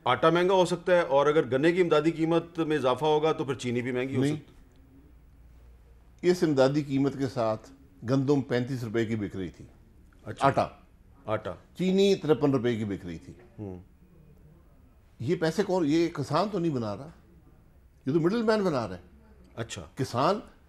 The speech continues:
Speaker 2: किसान को अगर आप अठारह सौ रुपये दे देंगे, तो पैंतीस रुपये से अड़तीस रुपये का आटा हो जाएगा। आप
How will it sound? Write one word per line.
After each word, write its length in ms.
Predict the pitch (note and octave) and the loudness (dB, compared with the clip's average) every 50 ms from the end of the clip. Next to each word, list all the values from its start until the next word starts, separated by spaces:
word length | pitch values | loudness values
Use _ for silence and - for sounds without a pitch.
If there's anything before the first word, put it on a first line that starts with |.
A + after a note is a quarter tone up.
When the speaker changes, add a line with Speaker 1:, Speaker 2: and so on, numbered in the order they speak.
| _ _ - | _ _ -8
Speaker 2:
किसान 400 | C3+ - - C3 C#3+ E3 F#3 F3 | -6 -2 2 4 4 4 4 2
को 280 | - C#3+ C#3+ D3+ D#3+ | 0 0 2 4 4
अगर 320 | D#3 - B2 A#2+ B2+ C3+ B2 | 2 2 0 -2 0 0 2
आप 340 | B2 B2+ C3+ C#3 - - - - - _ _ _ - | 2 2 2 0 -2 -8 -20 -20 -20 _ _ _ -14
अठारह 320 | A2+ - C3+ C3+ C#3+ D3+ | -2 2 4 6 6 4
सौ 120 | C#3+ - - | 4 2 2
रुपये 240 | B2 G2+ B2+ C#3 | 2 4 2 2
दे 180 | C3+ A2+ A#2 A2+ | 2 2 0 -2
देंगे, 340 | A2 A#2 A2+ G#2 F#2+ F#2+ G#2 C#3+ D#3+ - - - - - - - - - _ _ - - _ _ - - | -2 -2 -4 -4 -6 -8 -10 -10 -14 -18 -20 -20 -20 -20 -20 -20 -20 -20 _ _ -20 -20 _ _ -4 -2
तो 80 | E3+ | -2
पैंतीस 540 | D#3+ E3 - D3 D#3 E3 D#3 G3+ G#3+ F#3+ D#3 | -2 2 2 4 4 4 4 2 0 0 2
रुपये 360 | D#3 D3+ B2+ C#3 D3 D#3 D#3+ | 0 0 2 4 4 4 4
से 160 | C#3+ - E3 | 2 0 0
अड़तीस 400 | - B2+ - D3+ C3 B2+ D#3 C#3+ | -2 0 0 0 2 2 2 2
रुपये 200 | B2+ C3 B2+ C3 | 2 4 2 2
का 100 | A#2 A#2+ | 4 2
आटा 160 | A#2 A2 F#2 A#2+ | 0 0 0 0
हो 120 | A#2+ A#2 | -2 -2
जाएगा। 260 | G#2+ G#2+ G#2 G2+ G2 G2+ - - - _ - - _ - - - - _ _ _ _ _ _ _ - _ _ _ - _ _ - _ _ _ _ - | -2 -4 -6 -8 -12 -14 -18 -20 -20 _ -20 -20 _ -20 -20 -20 -20 _ _ _ _ _ _ _ -20 _ _ _ -20 _ _ -20 _ _ _ _ -4
आप 380 | A2 B2+ C#3+ D#3 D#3 - - | 0 2 4 4 2 0 -6